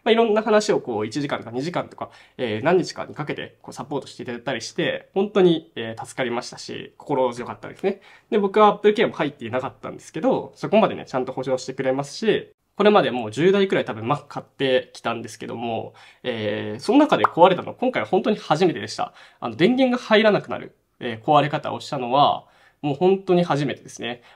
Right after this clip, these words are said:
オーエスがちょっとおかしくなっちゃって、起動できなくなったっていうのは、本当に結構前、二千十四年とか、えー、くらいに、一回くらいね、あったかなって感じなんですけど、でも本当にそんなものです。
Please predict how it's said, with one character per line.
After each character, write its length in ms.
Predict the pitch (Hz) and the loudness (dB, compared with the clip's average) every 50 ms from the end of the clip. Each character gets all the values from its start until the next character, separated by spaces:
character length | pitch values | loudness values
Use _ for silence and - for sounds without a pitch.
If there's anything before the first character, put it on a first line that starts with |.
| _ - | _ 2
オ 160 | 185 208 220 | 4 4 6
ー 60 | 220 | 4
エ 80 | 214 214 | 4 2
ス 80 | 220 | 2
が 80 | 220 208 | 0 -2
ち 80 | - 214 | -2 -4
ょ 20 | |
っ 40 | 202 | -6
と 120 | - - | -4 -4
お 60 | 127 | -4
か 100 | 123 151 | -2 -2
し 80 | 143 - | -4 -4
く 120 | - 139 | -4 -4
な 80 | 127 123 | -4 -4
っ 40 | - | -4
ち 80 | - | -6
ゃ 40 | 127 | -10
っ 40 | 127 | -10
て、 360 | - _ - 180 143 110 107 - | -6 _ 0 0 0 0 -2 -4
起 80 | - | -2
動 140 | 151 170 175 | 0 0 0
で 80 | 170 170 | 2 0
き 60 | 180 | 0
な 60 | 165 | 0
く 60 | - | 0
な 80 | 135 127 | -2 -4
っ 80 | - | -4
た 80 | - 139 | -6 -12
っ 100 | - _ | -8 _
て 80 | - 202 | -2 -2
い 40 | |
う 20 | 214 | 2
の 80 | 214 | 4
は、 300 | 214 220 214 165 104 104 - - | 6 6 6 6 4 2 -2 -4
本 220 | - 190 214 226 226 | -2 -2 -2 -2 -4
当 180 | - - 240 | -2 0 2
に 240 | 220 208 202 196 190 | 2 4 2 2 0
結 200 | - - 208 - | -2 -6 -10 -6
構 140 | - 135 120 | -6 -6 0
前、 360 | 117 139 143 131 - - - _ - | 2 4 4 4 2 0 -6 _ -4
二 120 | 131 139 | -2 -2
千 400 | 143 - 180 156 131 120 110 110 - _ _ - | 2 4 4 4 4 2 -2 -6 -12 _ _ -10
十 640 | - 139 135 143 147 147 143 139 143 139 139 - - | -6 -4 -2 0 0 0 0 0 0 -2 -4 -6 -4
四 160 | - 139 143 143 | -2 0 2 2
年 220 | 139 139 139 131 | 2 0 0 -2
と 100 | 135 131 | -4 -4
か、 240 | - - - - _ _ _ - - - _ _ _ - | -4 -4 -4 -4 _ _ _ -20 -20 -20 _ _ _ -6
え 140 | 120 120 120 | -6 -4 -4
ー、 60 | 120 | -2
く 100 | - 180 | 0 2
ら 120 | 147 123 | 2 2
い 60 | 104 - | 2 0
に、 80 | 101 | -4
一 100 | 113 - _ _ _ | -10 -14 _ _ _
回 180 | - - 233 233 | -8 -4 -4 -2
く 120 | 233 - | 0 0
ら 80 | 196 131 | 0 0
い 40 | - | -2
ね、 220 | 71 78 - - _ _ | -4 -10 -16 -18 _ _
あ 80 | - | -4
っ 80 | 143 - | -4 -2
た 80 | - 143 | -2 -2
か 80 | 123 | -2
な 120 | 113 113 117 | -2 -2 -4
っ 20 | |
て 80 | - - | -6 -8
感 100 | 131 117 | -10 -8
じ 80 | 120 | -8
な 60 | 117 | -8
ん 20 | 113 | -8
で 80 | 107 | -10
す 80 | 110 - | -10 -12
け 80 | - 147 | -8 -2
ど、 320 | 180 196 147 117 - - _ _ _ - | 0 0 0 -2 -4 -10 _ _ _ 0
で 100 | 185 151 | 0 0
も 60 | 139 | 2
本 200 | - 180 196 208 | 2 2 2 2
当 80 | 202 | 2
に 40 | 196 | 0
そ 120 | 190 185 165 | 0 2 2
ん 120 | 160 160 | 4 4
な 120 | 156 156 | 4 2
も 140 | 143 139 135 | 2 2 0
の 60 | 120 | -2
で 80 | - - | -4 -8
す。 220 | - - - _ | -14 -16 -20 _